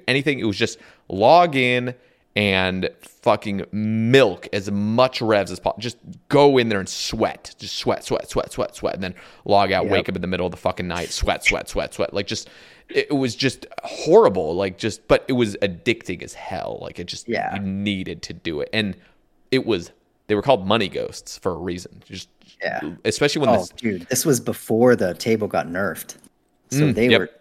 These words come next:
Speaker 2: oh my God. Oh, it was
Speaker 1: See,
Speaker 2: so
Speaker 1: the,
Speaker 2: nice.
Speaker 1: the first two, the first two and a half months, the first two months were when nobody knew, except for Rot because of Jed. Nobody knew that Scold mechanics gave you better drop rates.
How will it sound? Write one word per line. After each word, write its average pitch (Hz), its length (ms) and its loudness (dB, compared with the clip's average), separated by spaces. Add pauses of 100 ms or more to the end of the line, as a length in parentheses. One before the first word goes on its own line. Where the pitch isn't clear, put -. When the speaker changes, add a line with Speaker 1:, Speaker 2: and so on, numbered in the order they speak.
Speaker 2:
oh 110 220 2
my 82 320 -6
God. 98 460 0 (280)
Oh, 202 220 -8
it - 40 -10
was 87 100 -10
Speaker 1:
See, 139 100 0
Speaker 2:
so 90 160 -6
Speaker 1:
the, - 80 -6
Speaker 2:
nice. - 400 -10
Speaker 1:
the 117 100 -4
first 196 400 -4
two, - 300 -8
the 120 100 -4
first - 320 -4
two 147 160 -2
and 160 80 -2
a 170 40 0
half 175 240 -2
months, 180 500 -6
the 131 100 -4
first - 320 -4
two 156 200 0
months 85 420 -6 (680)
were 110 680 4 (600)
when 117 420 0
nobody 110 560 4
knew, 85 320 -6
except - 340 -8
for 208 80 2
Rot 156 380 4
because 107 220 -8
of 123 100 -6
Jed. 90 380 -4 (360)
Nobody 139 360 0
knew 110 420 2
that 90 180 0
Scold 98 600 0
mechanics 90 560 -4
gave 92 200 0
you 87 120 -8
better 87 320 -4
drop 85 360 -6
rates. - 360 -10